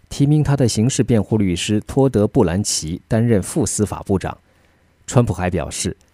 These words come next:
提名另一位在他的刑事案件中为他辩护的律师埃米尔·伯夫担任首席助理副司法部长，也就是司法部的第三号官员。除此以外，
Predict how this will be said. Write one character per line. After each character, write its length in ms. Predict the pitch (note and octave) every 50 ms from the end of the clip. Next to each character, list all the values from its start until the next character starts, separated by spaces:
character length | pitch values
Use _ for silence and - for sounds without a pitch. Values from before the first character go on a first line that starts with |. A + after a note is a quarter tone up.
| _ _
提 140 | - - D3
名 220 | D3 C#3+ D3 D#3
另 120 | D#3+ D#3 D3
一 120 | C3+ B2
位 180 | G#2 G#2+ G#2 G2
在 180 | - - G#2+
他 200 | F#2+ - A#2+ A#2
的 100 | G#2 F#2
刑 220 | - - F#2+ G2+ A#2
事 120 | - C#3+
案 160 | A#2+ G#2 F#2
件 200 | F2 F#2+ F2 F2
中 200 | F2 - G#2+ A2 -
为 140 | C3+ C#3 A#2+
他 180 | - - A2 G#2
辩 200 | - D#3 C3+ G#2
护 180 | F2+ - G#2
的 100 | F2+ F2+
律 160 | F#2+ G#2+ F#2 E2+
师 260 | - - - G2+ - -
埃 200 | - C3 C3+ C#3+
米 140 | C#3 C3
尔· 80 | A2 - - - _
伯 180 | - E2+ F#2
夫 300 | - - - B2+ B2+ - _ _ _ _ - - _
担 180 | - D3 C#3+
任 160 | D3 D3+ B2+ G2
首 240 | - - F2 D#2
席 220 | D#2+ - - G#2 G#2
助 180 | - D3+ C3
理 140 | F#2+ D#2 D2+
副 200 | - - - B2
司 220 | F#2 - - A2 G2
法 160 | - - -
部 160 | - G#2 F#2
长， 200 | - F2 - - _ _ _ _ _ _ _ _
也 140 | A2+ G2+
就 160 | G2+ - D#3 B2+
是 160 | - B2 G#2+
司 200 | - - - C#3
法 160 | - - - -
部 100 | - G2+
的 120 | F2 F2 E2+
第 160 | - A#2 G2+
三 240 | - - A#2 A#2+ B2+
号 160 | - B2+ E2+
官 200 | - F2 E2+ E2+
员。 220 | D#2 - - D#2+ - _ _ _ _ _ _ _ _ _ _ _ _
除 160 | - - B2 A2+
此 160 | - - G#2
以 120 | F2+ D#2
外， 240 | D2 D#2 D#2+ D#2 -